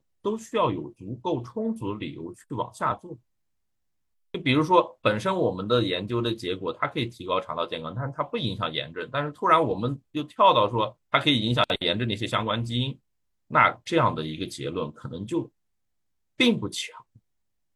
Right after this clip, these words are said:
就说这就，这就是我说的，一直说的，就是哪些数据是关键数据，起对文章的一个结论起到支持性的数据，哪些数据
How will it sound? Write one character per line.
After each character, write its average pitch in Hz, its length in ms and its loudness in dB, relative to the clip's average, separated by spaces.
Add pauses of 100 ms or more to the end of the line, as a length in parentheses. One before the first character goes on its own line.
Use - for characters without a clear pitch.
(1600)
就 139 120 0
说 120 140 4
这 165 180 0
就， 120 160 -2
这 151 200 -2
就 131 160 0
是 120 120 -2
我 85 160 -2
说 92 180 -6
的， 95 60 -2
一 95 140 -6
直 90 120 -10
说 87 200 -8
的， 80 160 -8
就 - 180 -10
是 80 180 -12 (160)
哪 85 180 0
些 123 200 -4
数 131 260 -6
据 117 320 -10 (500)
是 - 460 -12 (260)
关 120 240 6
键 104 240 -2
数 - 300 -14
据， - 160 -16 (220)
起 - 260 -8
对 107 220 0
文 87 180 -4
章 120 240 6
的 104 60 -2
一 85 80 -4
个 98 100 -4
结 71 220 -8
论 104 160 -2
起 - 100 -12
到 82 160 -2
支 196 160 -10
持 - 180 -8
性 78 200 -10
的 - 100 -10
数 - 240 -20
据， - 80 -20 (240)
哪 - 180 0
些 131 160 -2
数 127 200 -6
据 - 240 -10